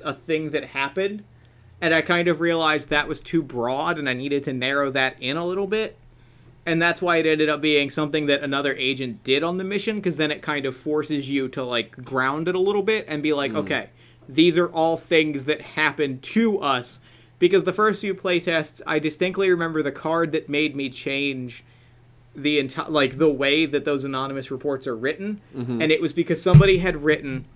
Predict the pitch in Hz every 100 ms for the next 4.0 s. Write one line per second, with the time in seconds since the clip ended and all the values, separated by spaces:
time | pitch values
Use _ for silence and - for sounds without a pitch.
0 | - - - _ _ 156 165 175 170 160
1 | 139 127 123 117 _ _ _ _ _ 160
2 | 151 151 151 151 151 139 139 131 123 120
3 | 117 120 101 107 104 101 98 - -